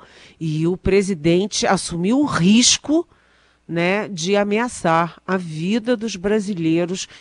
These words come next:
e a saúde dos brasileiros. É uma coisa, assim, histórica. E por que que ele fez tudo isso? Aí eu acho que é uma outra <laughs> questão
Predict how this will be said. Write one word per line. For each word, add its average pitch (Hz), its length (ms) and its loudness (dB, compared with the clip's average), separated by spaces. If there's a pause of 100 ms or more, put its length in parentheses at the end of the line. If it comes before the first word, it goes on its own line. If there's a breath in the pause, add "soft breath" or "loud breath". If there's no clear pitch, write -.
e 165 140 0
a 185 60 2
saúde 170 400 -2
dos 165 180 -6
brasileiros. 160 720 -4 (280 loud breath)
É 175 160 -2
uma 175 280 -4
coisa, 170 320 -6
assim, 180 560 -8
histórica. 170 1200 2 (400 loud breath)
E 165 440 -2
por 220 240 -4
que 392 240 -2
que - 120 -4
ele 262 120 0
fez 233 320 0
tudo 214 280 -4
isso? 131 460 -4
Aí 180 580 -4 (300 soft breath)
eu 160 160 -4
acho 180 260 -6
que - 80 -10
é 208 60 -4
uma 190 240 -4
outra 233 480 -2
<laughs> - 20 -
questão - 680 0